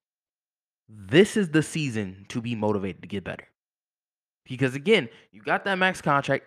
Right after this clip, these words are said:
Everybody's eyes are on you because you're the team that, that is being written off as, "Oh, yeah, they'll be a fifth, sixth seed, probably first round exit." 'Cause every other five, there are five teams that have gotten better than the Phoenix Suns this offseason.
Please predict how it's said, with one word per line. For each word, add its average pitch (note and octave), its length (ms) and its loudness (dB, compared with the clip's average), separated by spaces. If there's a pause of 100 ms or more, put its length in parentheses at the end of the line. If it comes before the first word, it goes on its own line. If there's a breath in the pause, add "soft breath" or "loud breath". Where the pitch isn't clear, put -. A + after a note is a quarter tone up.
(100)
Everybody's F3 720 0
eyes D3 320 0
are C#3 100 0 (120)
on C#3 120 -4
you G2+ 220 -8
because G#2 300 -10
you're B2 200 0
the D3 120 -6
team D3 340 -6
that, A#2 300 -6 (320)
that A2+ 260 -8
is B2 200 -2
being A#2 320 -2
written B2 320 -2
off A2+ 260 0
as, G#2 440 -8 (140)
"Oh, D#3 220 -8
yeah, G#2 180 -4
they'll G2+ 180 -10
be G2 180 -10
a F#2 100 -8 (120)
fifth, - 280 -16
sixth - 300 -20
seed, E2+ 240 -18 (120)
probably F#2 220 -14
first - 240 -16
round - 240 -14
exit." - 280 -18 (440)
'Cause A2 240 -6 (400 soft breath)
every D3 300 2
other C3+ 180 2
five, A2+ 320 -2
there B2 160 2
are C3+ 60 0
five C3 320 2
teams A#2 320 -8
that G2+ 80 -8
have G#2 160 -12
gotten A2 280 -4
better G#2 240 -6
than G2 140 -12
the G2+ 80 -10
Phoenix G#2+ 320 -10
Suns F#2+ 260 -10
this F2+ 140 -18
offseason. F#2 480 -10